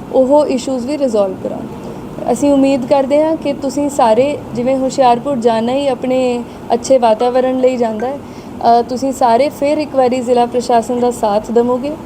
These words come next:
ਜਿਵੇਂ ਕਿ ਅਸੀਂ ਪਿਛਲੇ ਦਿਨਾਂ ਵਿੱਚ ਦੇਖਿਆ, ਚਿੰਤਪੁਰਨੀ ਮੇਲੇ ਵਿੱਚ ਅਸੀਂ ਉਹਨੂੰ ਪਲਾਸਟਿਕ ਮੁਕਤ ਕਰਨ ਵਿੱਚ ਬਹੁਤ ਹੱਦ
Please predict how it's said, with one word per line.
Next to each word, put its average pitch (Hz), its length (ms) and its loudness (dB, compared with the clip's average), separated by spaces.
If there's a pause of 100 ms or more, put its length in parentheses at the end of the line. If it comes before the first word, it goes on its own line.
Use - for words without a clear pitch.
ਜਿਵੇਂ 233 300 2
ਕਿ 262 160 -2
ਅਸੀਂ 247 180 -2
ਪਿਛਲੇ 254 320 0
ਦਿਨਾਂ 247 260 2
ਵਿੱਚ 240 180 -2
ਦੇਖਿਆ, 233 440 0 (360)
ਚਿੰਤਪੁਰਨੀ 262 540 0
ਮੇਲੇ 240 340 4
ਵਿੱਚ 247 360 -2 (100)
ਅਸੀਂ 247 320 -4 (420)
ਉਹਨੂੰ 254 320 2
ਪਲਾਸਟਿਕ 233 480 0
ਮੁਕਤ 269 300 -2
ਕਰਨ 247 300 0
ਵਿੱਚ 262 180 -6
ਬਹੁਤ 233 340 2 (100)
ਹੱਦ 262 60 0